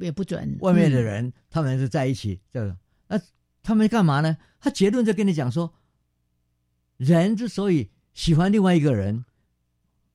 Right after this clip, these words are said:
Speaker 2: 所谓我们讲一见钟情，
Speaker 1: 嗯哼。
Speaker 2: 是一个意外。
Speaker 1: 是一个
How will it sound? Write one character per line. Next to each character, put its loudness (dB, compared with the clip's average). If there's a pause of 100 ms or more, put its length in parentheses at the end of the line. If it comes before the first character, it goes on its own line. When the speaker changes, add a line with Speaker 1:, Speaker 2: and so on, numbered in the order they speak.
(140)
Speaker 2:
所 -2
谓 0
我 0
们 2
讲 -2
一 2
见 2
钟 -2
情， -4
Speaker 1:
嗯 2
哼。 -2
Speaker 2:
是 -4
一 2
个 -2
意 0
外。 -4
Speaker 1:
是 -2
一 2
个 -2